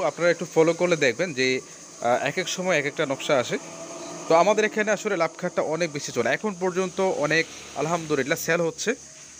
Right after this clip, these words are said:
আর এবার যে লাভ খাটের মাঝখানে যে ফুলটা আমরা দিয়েছি, আহ, এটা বেশ চমৎকার।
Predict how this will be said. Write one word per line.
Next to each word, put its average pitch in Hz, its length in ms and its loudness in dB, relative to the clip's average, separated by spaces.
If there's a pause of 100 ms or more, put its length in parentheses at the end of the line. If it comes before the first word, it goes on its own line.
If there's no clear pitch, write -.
(400)
আর 123 100 4 (540)
এবার 185 240 2
যে 180 140 -4
লাভ 151 180 -8
খাটের 160 300 -4
মাঝখানে 143 440 -2
যে 135 140 -6
ফুলটা 156 300 -2
আমরা 139 160 0
দিয়েছি, 131 360 -4
আহ, - 760 -2
এটা 143 140 -2
বেশ 156 200 -2
চমৎকার। 180 400 -4